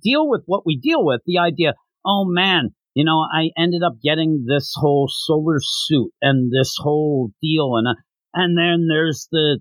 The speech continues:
the space dolphins." Why does it have to be so fucking convoluted?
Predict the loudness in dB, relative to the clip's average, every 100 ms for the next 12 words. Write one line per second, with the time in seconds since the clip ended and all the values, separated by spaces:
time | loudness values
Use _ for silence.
0 | -4 -6 -2 -2 -2 0 0 0 -4 -4
1 | -10 _ _ -6 0 2 2 0 2 0
2 | 2 0 0 0 0 -2 -2 -4 -2 -4
3 | -2 0 0 0 0 0 0 -4